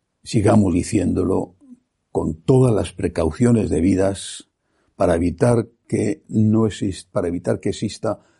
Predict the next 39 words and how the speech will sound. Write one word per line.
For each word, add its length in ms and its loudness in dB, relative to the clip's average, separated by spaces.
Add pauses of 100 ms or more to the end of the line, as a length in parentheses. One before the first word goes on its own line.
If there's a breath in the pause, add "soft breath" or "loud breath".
(160 soft breath)
ni 200 4
siquiera 500 0
un 160 -4
solo 320 -8
caso 380 -6
más 340 -8
de 140 -6
abuso 440 -4
por 220 -8
parte 300 -8
del 140 -6
personal 640 -10
eclesiástico. 920 -12 (760 loud breath)
Pero 180 6
Jesús 340 4
dice 240 4
en 60 4
este 180 0
evangelio 440 0
mucho 360 0
más. 500 0 (320)
Dice 880 -2 (720)
que 300 2
el 180 2
que 100 -2
no 140 2
es 140 2
como 300 -6
un 200 2
niño 540 -2 (240)
no 320 0
puede 240 0
entrar 460 -4
en 120 -6
el 140 -2
reino 340 -2
de 100 0
los 220 -4
cielos. 480 -6